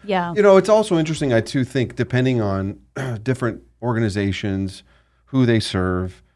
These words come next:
Speaker 2: there's a clear difference, uh, from a sales perspective, uh, being in a sales position. It's a, I think it's much more challenging to be effective remote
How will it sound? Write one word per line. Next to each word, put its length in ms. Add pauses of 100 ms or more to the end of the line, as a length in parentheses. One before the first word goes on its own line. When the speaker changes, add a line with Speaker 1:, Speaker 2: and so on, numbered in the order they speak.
(360)
Speaker 2:
there's 300
a 40
clear 220
difference, 560 (300)
uh, 380
from 220
a 40
sales 480
perspective, 1000 (680)
uh, 280 (180)
being 540
in 160
a 120
sales 800
position. 840 (800)
It's 360
a, 160 (200)
I 120
think 200
it's 200 (300)
much 300
more 340 (420)
challenging 840 (360)
to 100
be 160
effective 840
remote 880